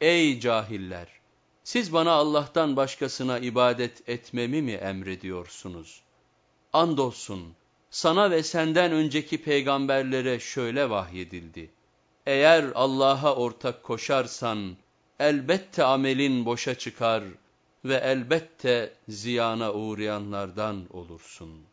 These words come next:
Hayır, yalnız Allah'a ibadet et ve şükredenlerden ol."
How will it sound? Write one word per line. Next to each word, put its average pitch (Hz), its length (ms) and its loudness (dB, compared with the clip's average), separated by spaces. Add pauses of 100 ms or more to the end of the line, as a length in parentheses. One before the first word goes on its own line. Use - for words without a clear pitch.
(800)
Hayır, 104 420 -4 (580)
yalnız 131 600 4
Allah'a 113 640 -2
ibadet 101 640 -4
et - 460 -12 (580)
ve 104 140 -4
şükredenlerden 98 1200 -6
ol." 85 260 -14